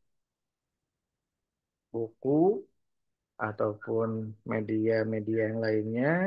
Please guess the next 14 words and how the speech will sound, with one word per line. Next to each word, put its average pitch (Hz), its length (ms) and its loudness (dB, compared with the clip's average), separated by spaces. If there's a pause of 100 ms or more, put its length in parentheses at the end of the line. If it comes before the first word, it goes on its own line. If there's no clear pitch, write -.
(240)
atau 117 320 -4
disampaikan 110 640 -2
oleh 107 380 0
dosen 110 400 -4
yang 107 100 -10
bersangkutan. - 640 -12 (880)
Jadi 110 160 2 (100)
inilah 135 360 4 (480)
materi 113 320 0 (100)
dasar 123 340 0
yang 127 140 0
pernah 110 260 -2
teman-teman 110 480 -4
ikutin. 104 380 -6